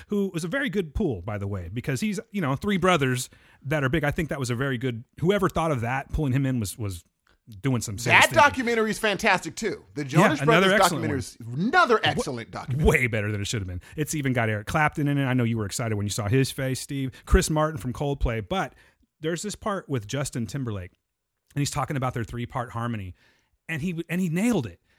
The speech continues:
Speaker 1: There's a part in Staying Alive where it's like, "Ah, ah, ah,
Speaker 2: Yeah.
Speaker 1: ah, staying alive."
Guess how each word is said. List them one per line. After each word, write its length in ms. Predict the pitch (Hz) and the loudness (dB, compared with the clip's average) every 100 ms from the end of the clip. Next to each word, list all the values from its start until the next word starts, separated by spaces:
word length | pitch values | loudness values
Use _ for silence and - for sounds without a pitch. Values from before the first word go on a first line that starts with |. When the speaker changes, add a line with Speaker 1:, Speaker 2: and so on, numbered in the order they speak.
| _ - | _ -6
Speaker 1:
There's 180 | 143 | -4
a 40 | 135 | -2
part 320 | 190 165 139 | 0 0 -2
in 80 | 131 | -4
Staying 240 | - 143 | -4 -4
Alive 260 | 127 143 104 | -4 -4 -6
where 40 | |
it's 120 | 107 110 | -6 -8
like, 100 | - | -8
"Ah, 200 | 220 240 240 _ 220 | -6 -6 -8 _ -12
ah, 200 | 208 220 220 _ 190 | -8 -8 -12 _ -12
ah, 200 | 196 202 - | -10 -10 -10
Speaker 2:
Yeah. 220 | 185 160 | -6 -6
Speaker 1:
ah, 40 | 165 | -6
staying 340 | - - 147 170 | -10 -10 -8 -6
alive." 260 | 170 170 | -6 -8